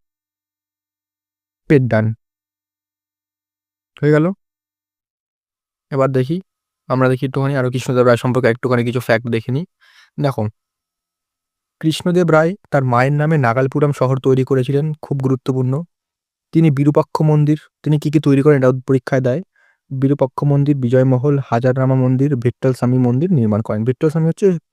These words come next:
ভগবান বিষ্ণু, ঠিক আছে? বিজয়নগর সাম্রাজ্যের শেষ রাজা কে ছিলেন যদি বলে, তাহলে কিন্তু হবে তৃতীয় শ্রীরঙ্গ। তো এগুলো কিন্তু পরীক্ষায় ডাইরেক্ট দেওয়া হয়, তো এগুলো তোমাদের রিভিশন হয়ে যাচ্ছে। পরবর্তী প্রশ্ন দেখি, নিম্নের কোন দেবতার নামে বিজয়নগর রাজা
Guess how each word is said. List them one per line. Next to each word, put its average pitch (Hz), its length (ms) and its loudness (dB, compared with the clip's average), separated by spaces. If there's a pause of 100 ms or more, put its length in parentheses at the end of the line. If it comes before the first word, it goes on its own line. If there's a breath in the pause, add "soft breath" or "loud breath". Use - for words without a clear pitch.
(400)
ভগবান 131 440 2
বিষ্ণু, 107 320 -2
ঠিক 180 140 -2
আছে? 185 180 -6 (520 soft breath)
বিজয়নগর 160 380 4
সাম্রাজ্যের 156 380 0
শেষ - 200 0
রাজা 143 160 2
কে 147 140 -2
ছিলেন 180 200 0 (100)
যদি 135 140 2
বলে, 131 220 2
তাহলে 117 200 -2
কিন্তু 123 200 -4
হবে 165 160 0 (160)
তৃতীয় 156 380 0
শ্রীরঙ্গ। 120 500 -6 (720 soft breath)
তো - 60 -12
এগুলো 139 260 6
কিন্তু 147 220 2
পরীক্ষায় 120 380 -2
ডাইরেক্ট 104 260 0
দেওয়া 101 180 -6
হয়, 107 140 -8 (120)
তো - 100 -6
এগুলো 135 180 2
তোমাদের 143 220 0
রিভিশন 127 300 0
হয়ে 127 140 0
যাচ্ছে। 135 320 -8 (1300)
পরবর্তী 139 300 0
প্রশ্ন 139 220 -6
দেখি, 135 180 -2 (480 soft breath)
নিম্নের 175 380 4
কোন 180 260 0
দেবতার 165 280 2
নামে 147 160 2
বিজয়নগর 143 460 2
রাজা 117 240 4